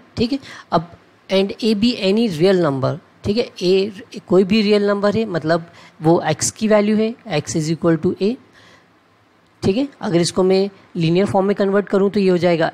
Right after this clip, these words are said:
x minus a, जो कि एक linear equation बन गई है।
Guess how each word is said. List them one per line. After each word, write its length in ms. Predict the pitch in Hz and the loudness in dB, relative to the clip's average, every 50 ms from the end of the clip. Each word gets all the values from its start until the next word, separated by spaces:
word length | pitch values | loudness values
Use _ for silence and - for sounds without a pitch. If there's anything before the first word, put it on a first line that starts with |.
| - 175 | -4 -6
x 220 | 165 - - - | -6 -6 -6 -4
minus 360 | 202 190 190 190 202 202 - - | -2 -2 0 0 -2 -4 -4 -4
a, 120 | 208 208 196 180 | -4 -4 -4 -4
जो 140 | 156 147 147 | -4 -4 -4
कि 140 | 131 165 160 | -2 -2 -4
एक 120 | 156 160 170 | -2 -2 -4
linear 400 | 147 139 139 143 151 165 175 190 | -4 -2 -2 -2 -2 -2 -2 -4
equation 400 | 170 - 202 180 - 208 202 190 | -4 -4 -6 -4 -2 -4 -2 -2
बन 140 | 196 196 | -2 -2
गई 180 | 190 196 190 196 | 0 -2 -2 -2
है। 100 | 202 208 | -4 -8